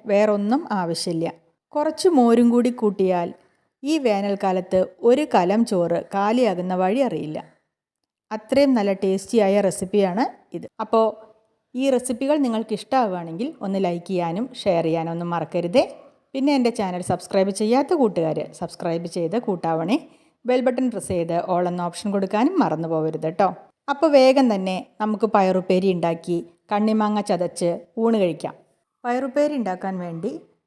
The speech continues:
പയറ് കുറച്ച് നന്നാക്കി എടുത്തിട്ടുണ്ട്. ദേ ഇതുപോലെ ഇത്രയും വലിപ്പത്തിൽ പയറ് മുറിച്ചെടുക്കണം. പയറ് മുറിക്കുന്നതൊന്നും ഞാൻ വീഡിയോയിൽ കാണിക്കണില്ല,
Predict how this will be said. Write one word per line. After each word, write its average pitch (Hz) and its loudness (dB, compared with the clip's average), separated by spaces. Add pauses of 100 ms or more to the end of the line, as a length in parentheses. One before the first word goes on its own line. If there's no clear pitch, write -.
(240)
പയറ് 226 -2 (220)
കുറച്ച് 214 -4 (280)
നന്നാക്കി 185 -8
എടുത്തിട്ടുണ്ട്. 185 -6 (560)
ദേ 185 -10 (1040)
ഇതുപോലെ 285 -2 (280)
ഇത്രയും 330 -2
വലിപ്പത്തിൽ 220 -2 (520)
പയറ് 185 -6 (200)
മുറിച്ചെടുക്കണം. 160 -6 (1500)
പയറ് 220 -4
മുറിക്കുന്നതൊന്നും 240 -2 (100)
ഞാൻ 214 -6
വീഡിയോയിൽ 185 -4 (100)
കാണിക്കണില്ല, 170 -8